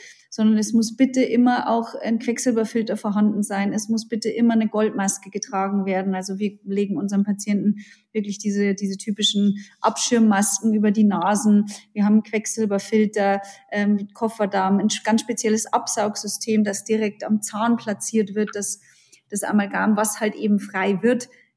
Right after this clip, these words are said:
sofort wirklich abgesaugt wird und eben durch den Filter neutralisiert wird.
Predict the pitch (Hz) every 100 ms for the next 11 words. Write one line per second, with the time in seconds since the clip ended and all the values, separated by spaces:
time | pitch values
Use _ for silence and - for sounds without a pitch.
0 | _ 214 226 208 - 247 247 240 220 220
1 | - 226 - 214 202 202 202 214 208 208
2 | 202 202 202 202 196 196 190 - 240 240
3 | 226 208 214 233 - 202 208 202 226 214
4 | 208 214